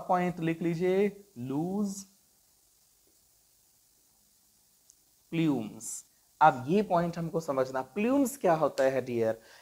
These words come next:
इनके पंख में, इनके feather में जो छोटे छोटे body पर लगे हुए covering provide करता है, है ना,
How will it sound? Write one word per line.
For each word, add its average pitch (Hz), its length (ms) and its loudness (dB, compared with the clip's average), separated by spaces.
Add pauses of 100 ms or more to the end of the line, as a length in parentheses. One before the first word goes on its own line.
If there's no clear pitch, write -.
(180)
इनके 170 320 6
पंख 214 540 6
में, 143 200 2
इनके 160 260 4
feather 190 540 10
में 180 340 6 (280)
जो 170 200 8
छोटे 196 420 4
छोटे 190 340 4
body 143 400 8
पर 165 200 8
लगे 151 300 10
हुए 175 220 6
covering 156 400 2
provide 123 360 4
करता 117 300 0
है, 117 120 4
है 131 60 2
ना, 202 240 6